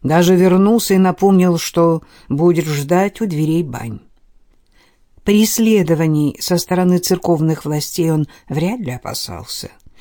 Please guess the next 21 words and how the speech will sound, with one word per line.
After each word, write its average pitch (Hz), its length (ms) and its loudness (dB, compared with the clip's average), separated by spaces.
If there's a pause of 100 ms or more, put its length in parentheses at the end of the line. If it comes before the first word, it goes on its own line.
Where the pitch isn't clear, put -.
(100)
ибо 165 180 0
сразу 175 420 -2
заверил 170 440 2
меня, 170 280 2
что 170 320 -2 (600)
консулы 220 800 2 (300)
и 165 100 0
граф 175 340 2
Тулузский 208 920 -2
сумеют 196 880 2
защитить 180 760 -4
меня 202 300 -4
от 139 140 -10
епископа. - 800 -14 (680)
Мне 190 300 0
же 165 100 -8
показалось, - 840 -14 (440)
что - 420 -4
он 220 460 4
боялся 175 560 -2
опасности 147 800 -8